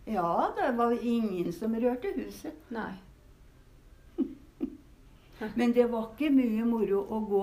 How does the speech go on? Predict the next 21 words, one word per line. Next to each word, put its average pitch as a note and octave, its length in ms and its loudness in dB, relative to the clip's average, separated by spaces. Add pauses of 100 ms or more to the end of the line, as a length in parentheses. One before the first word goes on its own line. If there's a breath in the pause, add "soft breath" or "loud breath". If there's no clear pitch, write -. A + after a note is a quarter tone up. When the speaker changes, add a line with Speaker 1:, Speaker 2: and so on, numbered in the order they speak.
Speaker 1:
nedover F#3+ 520 -4
den G3 280 -2
veien F#3 440 -4
til G#3 140 -8
Krekling G3+ 640 -6
på G#3+ 140 -6
bak-, G3+ 300 -6 (280)
på G3+ 180 -8 (540)
bakerste F#3+ 600 -4
veien, G#3+ 460 -2
da, A3 140 -2
en G#3 340 -6
sånn G3 220 -6 (400 loud breath)
kjerrevei, G#3+ 720 -2 (400)
med A#3 340 0
å A#3 200 -2
f-, - 280 -16 (120)
disse A3+ 360 -6
tyske A#3 520 -4
flya A#3 480 -2
s-, - 280 -10